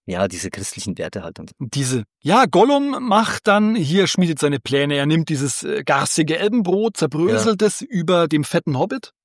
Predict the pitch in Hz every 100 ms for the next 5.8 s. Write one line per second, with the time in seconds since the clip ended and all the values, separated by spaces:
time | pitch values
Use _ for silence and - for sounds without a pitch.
0 | 123 131 139 139 117 120 120 - 101 110
1 | - 92 95 131 151 113 131 123 131 123
2 | 110 113 107 113 127 - 107 104 113 -
3 | 117 - 143 160 147 143 127 151 175 175
4 | 160 - 143 147 139 127 - 127 - 117
5 | 113 120 - 107 107 104 117 104